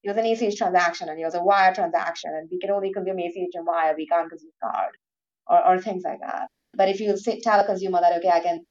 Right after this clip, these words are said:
you can give me any kind of data, that it's really important that they understand the data. And so this is less of a problem of no code, low code, but it's more of a problem of, okay, we are giving people something that they've just never had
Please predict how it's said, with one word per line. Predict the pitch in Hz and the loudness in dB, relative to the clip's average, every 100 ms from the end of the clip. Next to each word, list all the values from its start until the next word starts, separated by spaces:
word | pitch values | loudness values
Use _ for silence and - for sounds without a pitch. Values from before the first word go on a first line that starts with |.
| _ _ - | _ _ -10
you | - | -10
can | 175 | -8
give | 175 | -8
me | 170 - | -8 -4
any | 185 196 269 | 0 0 0
kind | 254 165 | 0 0
of | 156 | -4
data, | 165 170 175 156 156 | -6 -4 0 2 2
that | 160 | -2
it's | 156 185 | -6 -10
really | 180 | -10
important | 165 160 165 160 | -6 -6 -6 -8
that | 151 | -10
they | 165 | -6
understand | 165 165 - | -6 -8 -14
the | - - | -18 -20
data. | - - - _ _ _ _ _ _ _ - | -14 -14 -16 _ _ _ _ _ _ _ 0
And | 226 | 2
so | 302 277 214 | 4 2 2
this | 302 | 0
is | 403 330 - | 0 -2 2
less | 262 277 285 | 4 4 2
of | 294 | 0
a | 285 | 2
problem | 214 208 233 | 2 4 2
of | 185 196 | 0 -2
no | 190 180 185 190 | -2 0 -2 0
code, | 214 185 | 2 2
low | 165 160 160 | 0 -6 -4
code, | 247 247 | -4 2
but | 233 | 0
it's | 170 | 0
more | 190 165 | -4 -4
of | |
a | 170 | -4
problem | 175 156 156 156 | 0 0 0 -2
of, | 156 - _ _ _ _ _ _ _ - | -2 -2 _ _ _ _ _ _ _ -2
okay, | 202 185 175 - _ - | 0 -2 -4 -10 _ -2
we | 185 | 0
are | 170 | 2
giving | 185 185 | 0 -2
people | 180 185 170 170 | -2 -6 0 0
something | 170 185 175 175 | 0 -4 -4 -4
that | 165 | -4
they've | 165 - | -4 -10
just | 254 247 | -10 -10
never | 180 170 170 170 | -2 0 2 2
had | 175 160 | 0 -8